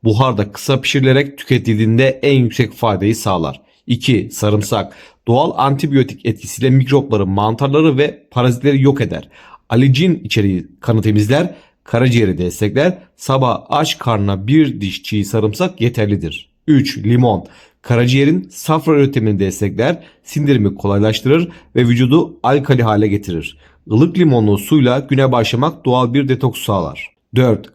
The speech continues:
ıspanak ve yeşil yapraklı sebzeler. Klorofil açısından zengindir,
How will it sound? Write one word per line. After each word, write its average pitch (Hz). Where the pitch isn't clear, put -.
ıspanak 113
ve 139
yeşil 104
yapraklı 117
sebzeler. 92
Klorofil 120
açısından 123
zengindir, 131